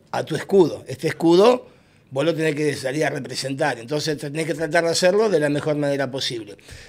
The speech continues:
Pero nadie se cree, lógico, siempre más importante que el, que el propio club. Uno lo que sí espera es dejar un sello, dejar algo, es decir, el día de mañana, veinte, veinticinco años viejito, agarrar y,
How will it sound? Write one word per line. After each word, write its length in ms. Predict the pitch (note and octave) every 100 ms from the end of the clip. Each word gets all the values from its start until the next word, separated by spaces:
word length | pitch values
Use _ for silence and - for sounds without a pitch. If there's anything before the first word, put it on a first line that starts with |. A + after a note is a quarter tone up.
| -
Pero 180 | C3+ C#3
nadie 340 | E3+ G3 F3
se 180 | - C#3+
cree, 280 | D3 D#3+ D3+
lógico, 460 | D3+ D3+ D3+ C3+
siempre 360 | C3 D#3+ D3+ D3
más 160 | D3+ E3+
importante 500 | D#3+ C#3+ D3+ D#3 D3
que 80 | C3+
el, 220 | B2+ B2
que 80 | C#3
el 80 | B2+
propio 380 | D3 C#3 C#3+
club. 340 | D3 G3 C#3 - - _ _
Uno 360 | C3+ D#3 F3 D#3+
lo 160 | D3+
que 140 | D3 D#3
sí 240 | - G3+
espera 380 | G3 G#3 G#3+ G#3
es 80 | D3+
dejar 480 | D3 E3 E3+ E3+ - - - -
un 180 | - D#3
sello, 540 | - A3 G#3 E3 C#3+
dejar 320 | C3+ C3 D3+ E3+
algo, 320 | F#3 D3+ C3+
es 60 | C#3
decir, 420 | C3+ E3+ B2+ G#2+ - - _
el 120 | C#3
día 140 | C#3+ D#3
de 60 |
mañana, 720 | D3+ D#3 F3 F3+ D#3+ C3+ B2+ B2+
veinte, 340 | C3+ D#3+ C#3+
veinticinco 560 | C#3+ C#3 C3 C#3 D#3 C#3+
años 200 | E3 D3+
viejito, 460 | C#3+ C#3 F#3 D#3+ D3
agarrar 480 | C#3 C#3+ D#3+ E3
y, 240 | D#3 C#3+